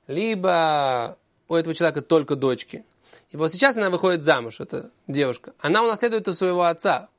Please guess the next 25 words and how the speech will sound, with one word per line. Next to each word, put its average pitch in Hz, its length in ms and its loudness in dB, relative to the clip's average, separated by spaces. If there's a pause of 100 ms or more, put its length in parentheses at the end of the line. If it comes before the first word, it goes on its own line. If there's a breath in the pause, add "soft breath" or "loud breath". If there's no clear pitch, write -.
(140)
Либо 165 340 2
она 131 280 0
одна, 143 380 0
если 165 220 -4
она 156 180 0
одна, 190 280 -2
и 185 60 -4
либо 208 180 -4
со - 120 -4
своими 214 320 0
сестрами 190 440 0
она 127 200 0
унаследует. 131 520 -4 (160)
Как 185 200 -6
у 185 40 4
Раши, 160 280 2
например, - 380 -10
это - 140 -14
было, - 200 -12
да? - 200 -8 (400 soft breath)
У - 40 -6
него 233 100 4
были 208 140 0
только 180 240 -4
дочки. 139 400 -4